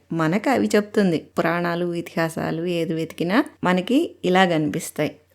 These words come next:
అందువల్ల చెప్పొచ్చేది ఏంటంటే ప్రకృతి విపత్తులు అన్ని చోట్ల సర్వసహజం. దీనికి ఆ యేసు రెండో రాకడికి, లేదా దీనికి వాళ్ళ యెహోవాని నమ్మకపోవడానికి,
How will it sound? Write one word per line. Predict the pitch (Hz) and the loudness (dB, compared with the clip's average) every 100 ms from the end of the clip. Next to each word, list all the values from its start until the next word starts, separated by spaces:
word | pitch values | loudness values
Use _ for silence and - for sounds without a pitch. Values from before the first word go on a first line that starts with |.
| - | -4
అందువల్ల | 170 160 165 165 247 208 214 - - | -2 -2 -2 2 2 2 -2 -8 -8
చెప్పొచ్చేది | 180 - 240 277 220 | -6 -2 4 6 6
ఏంటంటే | 190 185 175 165 180 254 - _ - | 4 0 -2 -2 0 -2 -2 _ -10
ప్రకృతి | - - 208 269 269 | -10 -2 0 2 2
విపత్తులు | 214 202 180 175 156 180 262 262 | 0 0 -4 0 0 2 0 -2
అన్ని | 165 175 180 170 | -6 -4 -4 -4
చోట్ల | 175 214 | -4 -2
సర్వసహజం. | 262 196 170 196 214 170 - 165 170 - _ | -2 -2 0 0 0 -6 -6 -2 -2 -2 _
దీనికి | 151 175 180 220 247 254 277 320 - - | -4 -2 4 4 4 4 4 2 -6 -6
ఆ | 156 | -2
యేసు | 151 156 180 | 0 0 -2
రెండో | 175 175 170 185 | -4 -4 0 2
రాకడికి, | 180 175 180 175 196 254 - - | 2 0 -2 -2 -4 -4 -8 0
లేదా | 180 180 | 0 2
దీనికి | 170 175 185 214 214 220 262 294 _ 175 | 0 2 4 2 2 2 0 -2 _ -2
వాళ్ళ | 170 175 170 170 160 156 - | 0 2 2 2 0 -4 -6
యెహోవాని | 165 - 185 190 190 180 | -6 2 4 4 4 2
నమ్మకపోవడానికి, | 165 156 170 165 180 165 165 170 170 | 0 -2 -2 0 0 2 0 0 -2